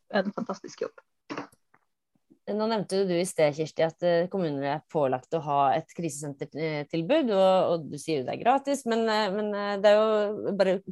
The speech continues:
Speaker 2: for veldig kort å nevne litt om historien til krisesentrene, så er jo det da, det er jo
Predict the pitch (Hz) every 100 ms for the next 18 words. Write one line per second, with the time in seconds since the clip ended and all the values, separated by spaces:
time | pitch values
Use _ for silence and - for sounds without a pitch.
0 | - 190 226 220 202 196 208 214 185 160
1 | 170 170 190 190 - 175 156 185 190 196
2 | 214 190 - 147 165 208 214 185 190 180
3 | 170 180 175 175 180